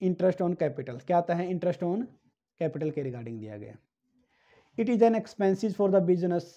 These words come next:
कहाँ कहाँ दिखाते हैं interest on expenses को, इंटरेस्ट एक्सपेंस में पीएनएल के डेबिट में, profit and loss account के कहाँ आएंगे, डेबिट साइड, और बैलेंस शीट की लायबिलिटी साइड। बैलेंस शीट की कहाँ दिखाएंगे, लायबिलिटी साइड ऐड कर देंगे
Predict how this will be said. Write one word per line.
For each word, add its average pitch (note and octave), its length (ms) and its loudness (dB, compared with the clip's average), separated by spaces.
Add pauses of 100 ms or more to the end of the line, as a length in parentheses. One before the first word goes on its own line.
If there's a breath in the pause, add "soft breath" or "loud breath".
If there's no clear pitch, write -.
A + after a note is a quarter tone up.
(120)
कहाँ E3+ 200 -2
कहाँ F#3 160 2
दिखाते F3 340 2
हैं E3+ 80 2
interest E3+ 260 0
on E3+ 120 0
expenses D#3+ 460 -4
को, F3 160 -4 (640 soft breath)
इंटरेस्ट F#3+ 340 2
एक्सपेंस G3 240 0
में G3 160 0
पीएनएल F#3+ 360 4
के F#3+ 140 2
डेबिट E3+ 280 2
में, G3 220 -4 (120)
profit D#3+ 280 -4
and F3 120 0
loss F3 240 2
account E3+ 240 -4
के F3 120 -6
कहाँ E3 220 -4
आएंगे, E3 360 -2 (640)
डेबिट D3+ 300 0
साइड, F#3+ 340 0 (1900)
और E3 460 2 (340)
बैलेंस D#3 500 6
शीट E3+ 200 0
की G3 140 0
लायबिलिटी B2+ 380 0
साइड। B2+ 220 -10
बैलेंस D#3+ 220 -2
शीट F3+ 120 -2
की F3+ 100 -2
कहाँ F3 160 -2
दिखाएंगे, E3+ 380 -2 (280)
लायबिलिटी D3 260 0
साइड D#3+ 220 -4
ऐड E3 260 2
कर D3+ 120 0
देंगे D3+ 280 -4